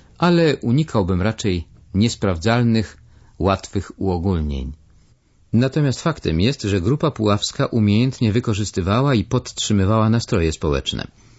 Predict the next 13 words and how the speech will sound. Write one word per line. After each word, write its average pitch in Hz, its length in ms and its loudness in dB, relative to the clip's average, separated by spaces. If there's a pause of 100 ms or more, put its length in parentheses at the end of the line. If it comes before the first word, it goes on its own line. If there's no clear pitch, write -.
(400)
Znana 135 300 2
jest 151 140 -2
na 123 80 0
przykład 123 320 -4
rola 123 280 2
kierowanego 107 580 0
przez - 280 -4
Staszewskiego 110 760 -2
Komitetu 107 540 0
Warszawskiego 101 640 0
P 80 120 -4
Z 82 200 -4
P 76 120 -2